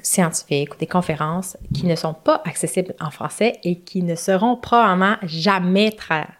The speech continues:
traduits. Fait qu'on s'est dit, « Faut faire quelque chose. »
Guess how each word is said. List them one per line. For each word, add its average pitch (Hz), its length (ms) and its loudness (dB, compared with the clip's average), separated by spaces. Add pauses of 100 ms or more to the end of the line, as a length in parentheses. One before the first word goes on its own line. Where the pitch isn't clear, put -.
(400)
traduits. - 400 -8 (1600)
Fait 160 120 0
qu'on 151 140 0
s'est 156 180 -2
dit, « 220 400 4 (480)
Faut 226 240 0
faire 214 280 0
quelque 190 220 -2
chose. » - 460 -4